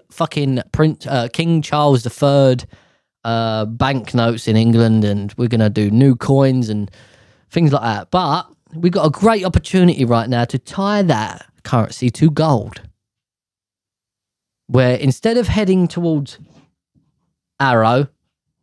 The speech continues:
twenty-two percent, instead of heading that way, we could bring that back down to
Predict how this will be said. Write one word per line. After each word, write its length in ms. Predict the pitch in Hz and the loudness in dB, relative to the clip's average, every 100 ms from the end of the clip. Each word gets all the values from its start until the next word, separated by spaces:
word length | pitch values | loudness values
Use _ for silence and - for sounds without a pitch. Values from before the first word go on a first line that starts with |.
| - | -12
twenty-two 1200 | - 135 117 117 107 - _ _ - 147 127 113 - _ _ | -6 -6 -4 -6 -8 -16 _ _ -2 2 2 0 -6 _ _
percent, 640 | 139 120 - 127 123 156 - - _ _ _ _ _ _ _ _ _ _ _ _ _ _ _ _ _ _ _ _ _ _ _ _ _ _ | -6 -6 -6 -4 -4 -6 -14 -20 _ _ _ _ _ _ _ _ _ _ _ _ _ _ _ _ _ _ _ _ _ _ _ _ _ _
instead 260 | - - 254 | -6 -2 0
of 60 | |
heading 300 | 196 214 208 | 0 0 4
that 200 | 202 214 | 4 2
way, 340 | - 101 160 156 _ _ _ | -2 -4 -4 -8 _ _ _
we 120 | 151 | -8
could 280 | 147 147 131 _ _ _ _ _ _ _ _ _ _ _ _ _ _ _ _ _ _ _ _ _ _ | -6 -6 -8 _ _ _ _ _ _ _ _ _ _ _ _ _ _ _ _ _ _ _ _ _ _
bring 180 | 202 214 | -6 -6
that 180 | 180 151 | -6 -6
back 460 | 135 160 - - _ _ _ _ | -6 -6 -10 -20 _ _ _ _
down 220 | 151 151 | -6 -6
to 280 | 151 226 226 | -8 -12 -12